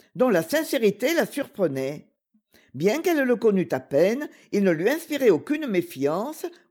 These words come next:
aucune crainte. Il représentait à ses yeux tout ce qu'elle ignorait, et que, malgré cela, elle se sentit tellement en sécurité en sa présence, l'emplissait de fierté.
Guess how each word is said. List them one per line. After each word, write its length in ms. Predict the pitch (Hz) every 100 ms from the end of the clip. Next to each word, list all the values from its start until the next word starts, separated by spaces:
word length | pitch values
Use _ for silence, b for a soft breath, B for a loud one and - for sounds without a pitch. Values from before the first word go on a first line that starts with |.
| -
aucune 460 | 285 - 359 349
crainte. 580 | - 143 135 127 127 - - _ b b b b
Il 120 | 175
représentait 640 | 175 247 320 320 294 285 190
à 100 | 165
ses 280 | 160 131
yeux 240 | 190 226 -
tout 140 | 311
ce 100 | 320
qu'elle 240 | 320 254 180
ignorait, 600 | 151 135 117 175 277 - b b
et 140 | 226 233
que, 100 | 220
malgré 420 | 160 269 - 254
cela, 480 | - 151 135 208 - b b
elle 200 | 190 196
se 140 | 254
sentit 440 | 262 294 233 180 -
tellement 400 | 320 339 285 202
en 120 | -
sécurité 600 | - 269 302 254 226 226
en 120 | 160
sa 120 | - 151
présence, 680 | - 160 135 170 277 320 - B B B
l'emplissait 640 | 185 285 247 214 - 240
de 80 | 311
fierté. 760 | 285 220 165 - 139 120 -